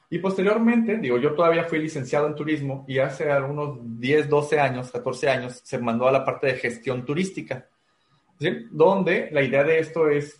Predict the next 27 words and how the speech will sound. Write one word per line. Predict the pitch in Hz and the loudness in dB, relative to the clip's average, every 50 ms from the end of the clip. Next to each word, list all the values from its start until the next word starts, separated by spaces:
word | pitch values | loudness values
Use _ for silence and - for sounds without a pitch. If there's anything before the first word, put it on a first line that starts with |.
| _ | _
complementar | _ 220 226 226 220 196 175 160 - - 156 156 156 151 - | _ -4 -2 0 0 0 -2 -2 -2 0 2 2 2 2 -2
ciertas | - 151 - 156 160 - | -6 -8 -6 -8 -8 -8
cosas | - 175 165 165 180 170 - | -6 -6 -4 -4 -4 -6 -8
y | 180 | -6
llevarlo | 165 156 147 147 143 143 147 | -4 -2 0 0 0 0 -2
un | 147 | -4
poquito | 147 156 151 147 - 147 | -6 -8 -8 -6 -6 -2
más | 139 139 139 139 | -2 -2 -2 -2
al | 160 143 139 139 131 131 | -4 -4 -4 -4 -6 -6
plano | - - 139 135 143 143 | -2 0 0 2 2 2
operativo, | 135 - 147 135 120 113 117 - 143 135 120 117 | 2 2 2 2 2 2 2 0 0 2 2 2
¿no? | 113 143 | 2 0
Donde | 170 170 143 | 0 0 -2
la | 127 117 | -2 -2
gente | - 139 131 - | -4 -6 -8 -8
entienda | 147 143 143 147 143 143 143 | -8 -6 -6 -4 -4 -4 -6
un | 139 - | -6 -6
poquito | 151 143 143 139 - 139 | -6 -8 -6 -6 -6 -2
más | 139 139 139 135 - | 0 2 0 2 0
desde | 143 135 127 127 | -4 -4 -2 -2
la | 120 | -2
operación | 113 113 127 113 113 113 185 196 202 208 185 | -2 -2 -2 -4 -4 -4 -2 -2 -2 -2 -2
y | 156 | -2
desarrolle | 117 123 120 117 120 113 127 143 147 143 | -2 -2 -2 -2 -2 -2 -2 -4 -4 -6
cosas | - 135 143 135 | -6 -8 -8 -6
más | 135 131 131 - | -6 -6 -6 -6
específicas. | - - 113 113 117 143 143 131 117 - 117 113 - _ | -10 -14 -14 -12 -10 -10 -10 -12 -14 -16 -16 -18 -18 _